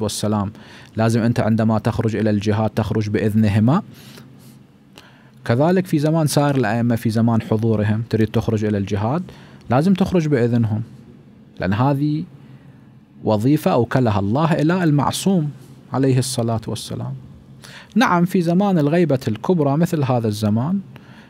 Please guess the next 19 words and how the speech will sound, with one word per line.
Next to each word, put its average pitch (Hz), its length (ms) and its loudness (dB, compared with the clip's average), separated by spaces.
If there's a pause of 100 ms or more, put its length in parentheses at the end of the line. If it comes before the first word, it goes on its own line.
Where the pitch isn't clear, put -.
(120)
بالنسبة 175 500 2
إلى 139 180 2
الجهاد 123 460 2
الدفاعي 107 640 0
ما 135 160 2
في 175 180 0
كلام، 208 360 -2
بالنسبة 175 460 2
إلى 160 80 2
الجهاد 147 440 2
الابتدائي 175 760 0
في 220 160 0
كلام، 165 380 0
هذا 151 260 2
الفقهاء 135 480 0
ذكروه 120 400 0
في 123 140 -4
كتاب 117 340 -2
الجهاد 98 420 -2